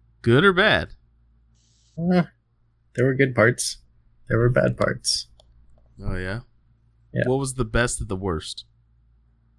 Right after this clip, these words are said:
Speaker 2: The best of the worst?
Speaker 1: Mm-hmm.
Speaker 2: The worst part. Best of the worst part.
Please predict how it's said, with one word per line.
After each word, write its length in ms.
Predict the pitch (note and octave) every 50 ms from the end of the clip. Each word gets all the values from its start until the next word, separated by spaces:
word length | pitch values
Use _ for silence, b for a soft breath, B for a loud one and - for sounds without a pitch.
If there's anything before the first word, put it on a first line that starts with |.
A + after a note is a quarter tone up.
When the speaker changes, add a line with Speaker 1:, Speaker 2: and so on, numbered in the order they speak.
| _ _
Speaker 2:
The 100 | - A2
best 440 | G2 G2 A#2 A#2+ B2 A#2+ - - -
of 200 | - A2+ G#2 G2
the 100 | G#2 G2+
worst? 540 | G2 G#2+ A2+ C3+ D3 D#3 - - - - - _ _ _ _ -
Speaker 1:
Mm-hmm. 320 | G#2+ G#2 G2+ A2+ C#3+ F#3+ F3+ - _ _ _ _ _ _ _ _ _ _ _ _ _ _ _ _ _ _ _ _ _ _ _ _ _ _ _ _ _ _ _ _ _ _ _ _ - - - _ _ _ _ -
Speaker 2:
The 120 | C3 B2+
worst 600 | B2+ A#2+ A2+ G#2+ G#2+ A#2 B2 C3 - - - - - _ _ _
part. 420 | - G2+ G2+ G2 - - - - - _ _ _ _ _ _ _ _ _ _ _ _ _ _ _ _ _ _ _ _ _ _ _ _ _ _ _ -
Best 440 | A#2 A2+ - G#2+ B2 C#3+ - - -
of 140 | - A#2 -
the 120 | A2 G#2+
worst 460 | G#2 A2 G#2 G2+ G#2 G#2+ - - -
part. 300 | - G2+ - - - -